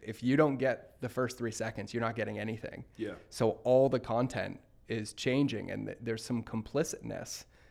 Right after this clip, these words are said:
Speaker 1: on the consumer's part, 'cause you said it earlier, it's, like, what the market is, like, dictating.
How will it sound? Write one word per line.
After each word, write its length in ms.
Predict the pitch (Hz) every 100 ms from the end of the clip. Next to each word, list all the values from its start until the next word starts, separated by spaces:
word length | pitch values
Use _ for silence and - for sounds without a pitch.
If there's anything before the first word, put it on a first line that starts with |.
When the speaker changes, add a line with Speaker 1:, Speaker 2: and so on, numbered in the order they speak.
| _ _
Speaker 1:
on 140 | 117 113
the 340 | 110 104 101 -
consumer's 540 | - 120 - 160 196 -
part, 300 | - 82 -
'cause 160 | 117
you 80 | 113
said 200 | - 123
it 100 | 107
earlier, 300 | 113 147 -
it's, 180 | 90 -
like, 180 | 95 -
what 180 | 120 117
the 80 | 107
market 520 | 107 107 110 113 107
is, 160 | 104
like, 220 | 95 95 -
dictating. 480 | 139 - 113 -